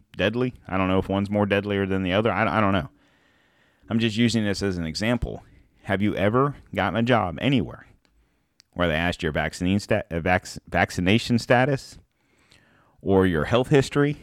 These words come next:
or, you know, whatever? No. Why? Because they can't. But why this? Why this thing? Why are more people not asking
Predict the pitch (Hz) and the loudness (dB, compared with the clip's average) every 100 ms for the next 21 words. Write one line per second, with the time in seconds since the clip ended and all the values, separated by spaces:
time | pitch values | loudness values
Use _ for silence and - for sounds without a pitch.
0 | - - - - _ - 104 98 95 92 | -18 -20 -20 -20 _ 0 2 4 4 2
1 | 85 80 76 - _ _ _ _ _ _ | 2 0 -4 -12 _ _ _ _ _ _
2 | _ _ _ _ _ _ 104 104 78 76 | _ _ _ _ _ _ -2 0 0 -2
3 | 78 101 107 62 - - - 98 104 110 | -2 0 0 -2 -10 -16 -4 2 2 0
4 | - - 117 101 - - - 113 143 139 | -6 -4 -2 -2 -8 -18 -8 0 0 0
5 | - 160 123 - - - - - _ _ | 0 0 0 -4 -16 -18 -20 -20 _ _
6 | _ _ 87 - 98 107 120 - 71 85 | _ _ -4 -2 -2 -2 -4 -8 -4 0
7 | - - - - _ - 87 98 110 113 | -2 -4 -20 -20 _ -2 2 4 2 0
8 | - _ - 95 92 - - _ _ _ | -6 _ 0 2 2 -2 -16 _ _ _
9 | _ 95 73 - - _ _ _ _ _ | _ -4 -4 -8 -20 _ _ _ _ _
10 | _ _ _ _ _ _ _ _ _ _ | _ _ _ _ _ _ _ _ _ _
11 | _ 80 90 110 101 92 85 101 110 113 | _ -2 0 2 0 0 -2 0 0 0
12 | 131 120 110 101 - 92 - 85 80 | -2 -2 -2 -2 -2 -2 -2 -6 -4